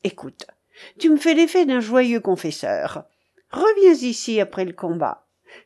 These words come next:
Tu auras autant de vin de Malvoisie à boire qu'il en faudrait pour noyer tout ton monastère.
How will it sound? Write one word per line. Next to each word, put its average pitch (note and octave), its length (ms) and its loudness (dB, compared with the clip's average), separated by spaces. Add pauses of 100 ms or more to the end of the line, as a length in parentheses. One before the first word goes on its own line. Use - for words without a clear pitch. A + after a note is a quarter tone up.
Tu D4+ 160 0
auras C#4+ 300 4
autant E4 340 2
de C4+ 80 -4
vin C4 200 -2
de A#3 100 -4
Malvoisie B3+ 880 0
à G#3 100 -2
boire D#4 460 0
qu'il C#4+ 180 -6
en C4+ 80 -4
faudrait C4 380 -4
pour C4 180 -6
noyer B3+ 380 0
tout B3 140 -6
ton B3+ 120 -4
monastère. G3+ 800 -4